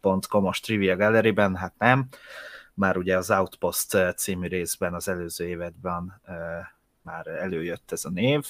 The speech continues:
Viszont ugye a Lázadás hajnala képes útmutatóban is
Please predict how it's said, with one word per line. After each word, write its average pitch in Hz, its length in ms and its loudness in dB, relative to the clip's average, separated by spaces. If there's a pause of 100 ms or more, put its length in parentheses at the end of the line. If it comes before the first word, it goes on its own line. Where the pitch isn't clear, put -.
(480)
Viszont 135 640 4
ugye 101 380 4
a 95 180 2
Lázadás 104 600 6
hajnala 90 460 2
képes - 460 -6
útmutatóban 85 1120 -8
is - 600 -4